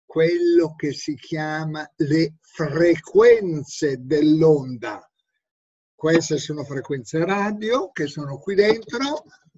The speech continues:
ma qui dentro ci sono delle frequenze che sono quelle della televisione,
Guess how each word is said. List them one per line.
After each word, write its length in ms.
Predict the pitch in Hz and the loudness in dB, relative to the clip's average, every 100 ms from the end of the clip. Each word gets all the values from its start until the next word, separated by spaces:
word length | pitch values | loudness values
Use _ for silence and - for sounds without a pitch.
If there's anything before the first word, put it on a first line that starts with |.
| 165 165 | -8 -4
ma 180 | 147 | -4
qui 200 | - 196 | -2 -2
dentro 420 | 165 131 117 170 196 | 0 -2 -4 -6 -8
ci 140 | 269 | -8
sono 320 | 214 214 175 | -10 -8 -6
delle 240 | 147 131 123 | -6 -8 -12
frequenze 600 | 147 143 143 120 - 214 | -12 -10 -12 -10 -8 -6
che 120 | 208 | -8
sono 260 | 165 143 | -10 -14
quelle 240 | - 123 143 | -12 -8 -4
della 280 | 202 185 - | -2 -4 -8
televisione, 920 | - - 123 - - 247 202 113 | -10 -8 -10 -6 -2 -2 -2 -8